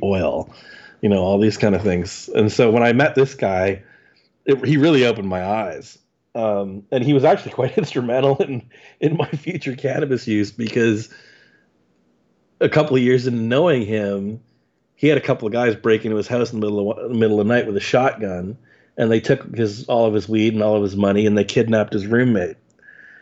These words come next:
and left his roommate, you know, hundred kilometers outside of town on the side of a road at a cross streets in his underwear. And, uh, that was enough for my, my,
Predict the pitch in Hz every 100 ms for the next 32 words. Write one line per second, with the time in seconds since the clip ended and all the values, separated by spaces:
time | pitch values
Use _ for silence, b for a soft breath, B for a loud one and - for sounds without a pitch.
0 | B B 147 110 107 113 113 110 98 117
1 | 113 104 101 101 - 123 104 95 101 -
2 | _ _ _ _ _ _ _ _ - -
3 | 131 113 110 120 110 110 104 104 104 -
4 | 98 92 - 127 110 95 120 107 - b
5 | b b b b b 113 110 - 107 107
6 | 98 104 127 95 90 - 110 123 - 101
7 | 101 107 104 117 139 98 - - b b
8 | b b b _ - 110 107 107 107 107
9 | 107 104 104 107 _ _ _ _ 123 123
10 | 165 147 127 123 127 - 110 104 101 104
11 | - 123 101 101